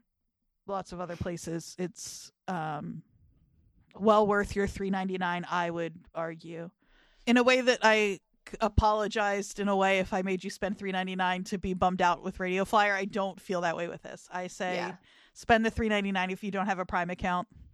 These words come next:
Speaker 1: But yeah, if you watch it and spend the three ninety-nine and really hate it, email me and I'll, uh,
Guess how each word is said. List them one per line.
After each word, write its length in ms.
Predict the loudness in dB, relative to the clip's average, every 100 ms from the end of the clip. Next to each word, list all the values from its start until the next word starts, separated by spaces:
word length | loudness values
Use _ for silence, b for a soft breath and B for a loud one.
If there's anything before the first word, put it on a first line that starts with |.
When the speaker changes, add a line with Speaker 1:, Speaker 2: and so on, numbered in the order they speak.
| _ _ _
Speaker 1:
But 160 | -6 -2
yeah, 220 | 0 0
if 180 | -2 -4
you 80 | -2
watch 380 | 4 4 4 -2
it 160 | -4 -8 _ _
and 180 | 2 2
spend 220 | 2 2
the 60 | 2
three 140 | 4
ninety-nine 420 | 4 4 4 4
and 100 | 2
really 240 | 2 2 2
hate 240 | 2 0
it, 160 | 0 -2
email 300 | -2 4 4
me 200 | 4 0
and 160 | 2 4
I'll, 220 | 4 4
uh, 320 | 4 4 2